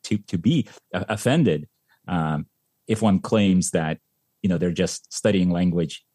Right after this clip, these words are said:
as a standalone system, unconnected to how people actually use it, or, you know, that the work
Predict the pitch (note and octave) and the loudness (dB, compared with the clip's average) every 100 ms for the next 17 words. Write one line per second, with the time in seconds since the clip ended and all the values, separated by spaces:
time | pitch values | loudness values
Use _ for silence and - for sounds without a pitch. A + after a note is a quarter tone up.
0 | _ - E2+ F2+ E2 - F#2 F#2 F2+ - | _ -6 -4 -2 -4 0 2 2 2 0
1 | - E2+ G2+ G#2 G#2+ G2 - F2 - E2 | -2 -2 0 0 2 2 0 -8 -6 -8
2 | - F2 E2 - E2+ E2+ D#2+ - - E2 | -4 -2 -2 -2 -2 0 -2 -6 -4 -2
3 | D#2 E2+ D#2 E2 D#2 D#2 D#2 _ - _ | 0 0 0 0 0 -2 -6 _ -20 _
4 | F2+ D#2 D#2 - E2+ F#2 F#2+ - | 0 0 -2 -2 0 2 0 -2